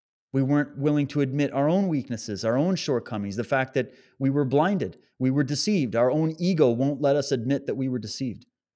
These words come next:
And so you can't help somebody that doesn't want to admit it. And I know the other side is just gonna say, "Yeah, but Dave, you're the one who's deceived. You should be listening to Tony Fauci."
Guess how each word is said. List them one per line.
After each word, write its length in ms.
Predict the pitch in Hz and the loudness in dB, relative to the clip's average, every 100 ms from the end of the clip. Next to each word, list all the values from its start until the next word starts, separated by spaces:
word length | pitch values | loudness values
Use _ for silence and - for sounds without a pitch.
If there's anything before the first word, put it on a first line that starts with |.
| _ _ _ _ _ _ _ _ _ _ _ _ _ | _ _ _ _ _ _ _ _ _ _ _ _ _
And 120 | 123 113 | -6 -4
so 100 | 127 | -2
you 140 | 110 | -4
can't 320 | - 143 135 | -2 -2 -2
help 240 | - 143 - | -2 -4 -2
somebody 340 | 104 101 104 | -4 -2 -4
that 120 | 98 | -2
doesn't 240 | 117 113 104 | -2 -2 -4
want 160 | 113 | -4
to 80 | 113 | -2
admit 260 | 95 98 82 | -2 -4 -6
it. 100 | - _ _ _ _ _ _ _ _ _ _ _ _ _ _ _ _ _ _ _ - _ _ _ _ - | -14 _ _ _ _ _ _ _ _ _ _ _ _ _ _ _ _ _ _ _ -20 _ _ _ _ 0
And 120 | 123 | 4
I 60 | 123 | 6
know 120 | 127 | 8
the 100 | 127 | 8
other 120 | 131 | 6
side 220 | 131 113 | 6 4
is 60 | 107 | 2
just 100 | 104 | -2
gonna 100 | 117 | -4
say, 160 | - 123 | 0 2
"Yeah, 100 | 110 | 2
but 140 | 107 | 2
Dave, 200 | 123 110 | 0 2
you're 120 | 120 | 0
the 80 | 127 | 2
one 160 | 120 104 | 0 -2
who's 120 | 95 | -6
deceived. 520 | - - 90 82 - _ _ | -10 -10 -8 -10 -16 _ _
You 120 | 101 | -4
should 180 | 107 107 | -4 -2
be 100 | 113 | 0
listening 320 | 110 110 113 | 0 0 -2
to 60 | 107 | -4
Tony 280 | 104 110 107 | -4 -4 0
Fauci." 460 | 113 113 - 82 | 0 0 -4 -10